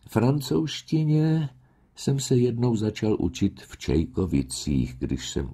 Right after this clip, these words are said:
učiteloval. V Čejkovicích byli, jako i v některých sousedních místech, potomci francouzských kolonistů, které tam přestěhovala, tuším, Marie Terezie z Lotrinska.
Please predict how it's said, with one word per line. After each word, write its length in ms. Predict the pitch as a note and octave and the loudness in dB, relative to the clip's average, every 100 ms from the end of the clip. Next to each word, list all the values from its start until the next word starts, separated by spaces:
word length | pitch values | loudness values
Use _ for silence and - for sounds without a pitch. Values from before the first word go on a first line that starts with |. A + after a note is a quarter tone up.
| - | -8
učiteloval. 1080 | D#2 - D#2+ - C2+ A#1 A1+ G1+ - - - - _ - | -8 -6 -6 -4 -2 -2 -4 -6 -8 -10 -14 -20 _ -20
V 100 | - | -8
Čejkovicích 1200 | - A2 B2 G2+ F2+ F2 - - F2+ G2 A#2 - | -2 -2 -2 -6 -4 -4 -6 -6 -2 0 -2 -6
byli, 400 | C2 C2+ D2 F#2 | -2 0 2 2
jako 440 | D2+ B1+ - D#2 - | 0 -2 -4 -4 -2
i 120 | C#2+ | -4
v 80 | C2 | -2
některých 560 | C#2 - F#2 F2 F2 | -4 -2 -2 -2 -4
sousedních 720 | - C#2 B1+ D2+ C#2+ E2+ - | -4 -4 -4 -6 -4 -4 -4
místech, 580 | - B1+ - - G2+ - - - - - - - | -4 -4 -6 -4 -4 -6 -20 -20 -20 -20 -6 0
potomci 680 | F2+ - G#2 G#2 - - A#2 | 2 2 0 -2 -4 -2 0
francouzských 960 | A#2+ D2+ E2+ - F2+ F2 - F#2+ - | 0 -2 0 0 0 -2 -2 -2 0
kolonistů, 1000 | - F#2+ A2+ F2+ C2+ - - B1 A1 G1+ - | -2 0 0 0 -2 -6 -8 -4 -2 -4 -10
které 400 | - A#1+ B1+ B1 | -8 -2 -2 -2
tam 220 | A#1+ A#1 | -6 -8
přestěhovala, 760 | - C2 - B1+ C2 B1+ B1 B1+ - | -6 -4 -2 0 0 0 -2 -4 -4
tuším, 520 | C#2+ - C2+ C2 B1+ - - - - - _ | -4 -2 -2 -2 -4 -10 -18 -20 -20 -20 _
Marie 480 | - C2+ C#2 C#2 B1+ | -4 0 2 2 0
Terezie 720 | B1+ C#2+ C2+ C#2+ C2 B1 C#2+ C#2 | -2 -2 0 0 0 0 0 2
z 80 | |
Lotrinska. 960 | B1+ D2+ - F#2+ D2+ - - - A1 G1+ | 0 0 -2 0 -2 -4 -12 -8 -8 -8